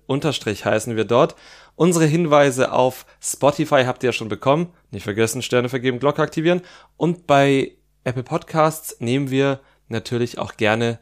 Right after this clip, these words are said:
sehr, sehr gute und wohlgesottene Rezensionen entgegen.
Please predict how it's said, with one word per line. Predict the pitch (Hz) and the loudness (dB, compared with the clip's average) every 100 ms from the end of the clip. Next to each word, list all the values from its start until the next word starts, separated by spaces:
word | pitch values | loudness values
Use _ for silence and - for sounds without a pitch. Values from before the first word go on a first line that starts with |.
| - | -14
sehr, | - 104 139 175 | -8 0 2 4
sehr | 160 143 | 2 0
gute | 147 165 175 160 _ _ _ _ | -2 -2 -2 -2 _ _ _ _
und | - 104 101 | -10 -8 -2
wohlgesottene | 139 165 135 127 127 127 123 | -2 0 -2 -4 -4 -4 -4
Rezensionen | 123 143 131 160 120 | -6 -6 -4 -4 -6
entgegen. | 101 - - | -12 -16 -16